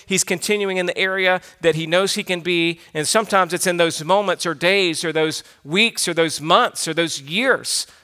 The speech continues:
of waiting on the Lord that can be some of the most fruitful times of our lives. And then we read in verses nine and ten, your next blank, that God will reveal more when he's ready. He will reveal more when he's ready.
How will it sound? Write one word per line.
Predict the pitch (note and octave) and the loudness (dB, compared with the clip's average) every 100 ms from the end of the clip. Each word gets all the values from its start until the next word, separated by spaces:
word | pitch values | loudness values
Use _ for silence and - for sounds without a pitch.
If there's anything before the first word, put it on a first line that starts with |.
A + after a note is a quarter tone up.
| - | -2
of | F3 D#3 | 0 2
waiting | F#3 A#3 A3+ G#3+ | 4 4 2 0
on | F#3+ | 2
the | E3+ | 0
Lord | D#3+ A3+ F#3+ E3+ E3+ | 2 2 4 2 2
that | F3 - | 0 0
can | F#3+ D#3+ | -2 0
be | F#3+ | 0
some | E3+ G3+ | 0 0
of | G3 | 0
the | F#3 | 2
most | F3+ E3+ - | 2 0 -6
fruitful | - - B3 B3 - F3 D3 D3 - - - | -10 -8 -8 -8 -2 0 0 -2 -10 -18 -6
times | - G#3+ F3+ C3+ D3 - - - _ - | 0 2 2 0 -2 -2 -2 -6 _ 0
of | D#3+ | 2
our | D#3 D3 | 4 2
lives. | D3+ D3+ B2 - - - - - _ _ _ - | 2 0 0 -2 0 0 -2 -10 _ _ _ -4
And | D3 | 0
then | F3 | 2
we | G#3 | 2
read | F#3 F3+ | 2 2
in | E3 | 2
verses | E3 E3 D3 | 0 -2 0
nine | E3+ D#3+ | 2 2
and | D3 | -2
ten, | - F3+ D3+ D#3 - - | 0 2 2 -4 -14 -8
your | E3 D#3+ | -2 2
next | E3 - | 2 0
blank, | - D3+ C#3+ C#3+ | -2 0 0 -2
that | D3 - | -4 0
God | D3+ F3+ G3 | 4 4 2
will | E3+ E3+ | -2 -4
reveal | D#3+ C#3 E3 G3 | -4 -4 -2 0
more | F#3+ D#3 D3 C#3+ D3 - - | 0 0 2 0 -2 -12 -10
when | C#3 D3+ | -4 -4
he's | C#3+ C#3+ A#2 | -2 -4 -4
ready. | A2+ C#3 E3 E3+ - _ _ _ - | -4 2 2 2 -4 _ _ _ -8
He | E3 | -6
will | D#3 E3+ | 0 0
reveal | D#3 D3+ C3 F3 F#3+ | 0 -4 -2 0 0
more | F#3 F#3 F3+ F3+ - - | 0 0 0 0 -10 -8
when | C#3+ E3 E3 E3+ | -2 2 2 -2
he's | F3 - E3 D3+ D3+ - C#3+ | -8 -6 -2 -2 -2 -4 -8
ready. | C3 D#3 D#3 D3 | -2 0 2 0